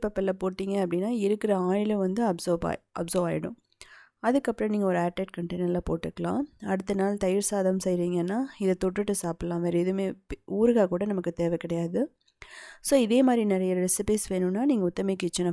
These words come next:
ஃபாலோ பண்ணலாம். கிரியேட்டிவ் வேர்ல்ட்னு இன்னொரு சேனல் இருக்கு. கிட்டத்தட்ட தௌசண்ட் எயிட் ஹண்ட்ரட் ரெசிபீஸ் போட்டிருக்கோம். எல்லாமே சிம்பிளான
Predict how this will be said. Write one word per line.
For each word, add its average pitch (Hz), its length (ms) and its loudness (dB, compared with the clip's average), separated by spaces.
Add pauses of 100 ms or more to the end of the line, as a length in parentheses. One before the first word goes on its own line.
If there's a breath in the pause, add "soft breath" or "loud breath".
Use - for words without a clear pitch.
(100)
ஃபாலோ 185 220 2
பண்ணலாம். 190 580 -2
கிரியேட்டிவ் 226 440 2
வேர்ல்ட்னு 196 160 2
இன்னொரு 196 400 2
சேனல் 185 360 0
இருக்கு. 175 240 -4
கிட்டத்தட்ட 190 460 -4 (120)
தௌசண்ட் 202 320 0
எயிட் 185 180 -2
ஹண்ட்ரட் 180 340 0
ரெசிபீஸ் 190 440 -2
போட்டிருக்கோம். 175 420 -6 (280)
எல்லாமே 185 360 -2 (140)
சிம்பிளான 196 540 -2